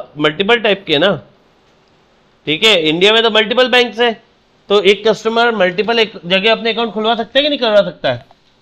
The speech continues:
तो फिलहाल मैंने एसबीआई के regarding बात की थी, यही कोड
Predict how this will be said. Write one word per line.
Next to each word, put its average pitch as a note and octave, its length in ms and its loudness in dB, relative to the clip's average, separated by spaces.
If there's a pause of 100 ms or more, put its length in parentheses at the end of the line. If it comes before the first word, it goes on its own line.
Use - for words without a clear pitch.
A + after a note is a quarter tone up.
तो C#3 60 -10
फिलहाल F#3+ 340 2
मैंने A3+ 220 2
एसबीआई F3 380 2
के G3 140 -4
regarding G3 400 0
बात F#3+ 220 2
की F#3 100 -4
थी, F3+ 200 -8 (920)
यही G3 300 0
कोड G#3 440 0